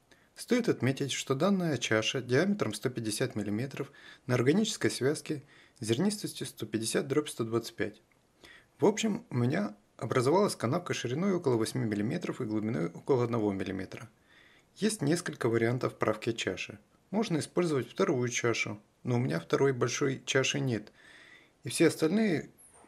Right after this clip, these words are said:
на с-, семьдесят пять миллиметров. То есть такой вариант не подходит. Зато у меня есть достаточное количество алмазных дисков для болгарки на никелевой основе. Вот их я и решил запользовать. Сам процесс незатейливый.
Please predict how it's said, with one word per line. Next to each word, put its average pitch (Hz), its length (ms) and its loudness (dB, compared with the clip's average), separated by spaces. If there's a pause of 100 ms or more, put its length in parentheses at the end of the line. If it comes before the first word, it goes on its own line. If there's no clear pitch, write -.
(140)
на 147 140 2
с-, - 140 -8 (120)
семьдесят 139 560 -2
пять 123 220 0
миллиметров. 107 480 -2 (280)
То - 100 0
есть - 200 0 (100)
такой 220 260 2
вариант 175 380 2
не 135 140 2
подходит. 104 580 -2 (400)
Зато 113 300 2
у 226 40 4
меня 175 220 2
есть 156 380 -4 (120)
достаточное 123 600 -2
количество - 560 2
алмазных 117 500 2
дисков 131 400 -4
для 120 140 0
болгарки 127 580 -2 (460)
на 127 100 2
никелевой 123 460 4
основе. 101 420 -2 (460)
Вот 135 280 -2
их 214 220 -2
я 196 100 2
и 175 100 6
решил 120 300 2
запользовать. 98 600 -2 (540)
Сам 180 240 0
процесс - 440 0
незатейливый. 104 720 2